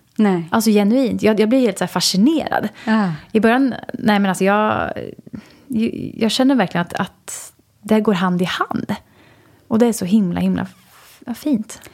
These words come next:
Speaker 1: Men den acceptansen som du har applicerat på dig själv kan du också applicera på andras,
Speaker 2: Absolut.
Speaker 1: andra människor och andras kroppar.
Speaker 2: Ja, men visst är det så.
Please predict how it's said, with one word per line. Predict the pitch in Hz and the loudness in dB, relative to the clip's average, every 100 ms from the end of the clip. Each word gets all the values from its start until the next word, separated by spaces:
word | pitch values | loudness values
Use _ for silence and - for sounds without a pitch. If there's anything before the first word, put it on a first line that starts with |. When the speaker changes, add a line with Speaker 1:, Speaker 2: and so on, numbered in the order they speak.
| - - - | -20 -20 -4
Speaker 1:
Men | 254 262 247 | 0 2 2
den | 277 269 262 | 2 2 2
acceptansen | 226 - 240 247 247 220 226 202 | 0 0 -2 2 0 2 -2 2
som | 208 190 | 2 4
du | 190 | 4
har | 185 180 | 4 0
applicerat | 180 190 185 170 165 | 0 0 2 0 -2
på | - 185 | -2 0
dig | 175 | 0
själv | - 185 165 | 2 0 0
kan | 196 175 | 0 0
du | 160 | 0
också | 160 - | -2 -4
applicera | 160 - 160 165 156 | -6 -4 -4 -2 -2
på | 151 | -2
andras, | 175 175 185 - - - - | -2 0 -2 -4 -10 -12 -6
Speaker 2:
Absolut. | - 262 107 - - | -4 -4 -6 -8 -2
Speaker 1:
andra | 208 196 202 | 0 4 4
människor | 196 196 208 | 2 0 2
och | 190 | 2
andras | 180 180 175 | 2 0 0
kroppar. | 196 190 196 190 - | 0 0 -2 -2 2
Speaker 2:
Ja, | 285 302 | 2 4
men | 294 | 0
visst | 285 | 0
är | 254 | -2
det | 247 | 2
så. | 254 | 2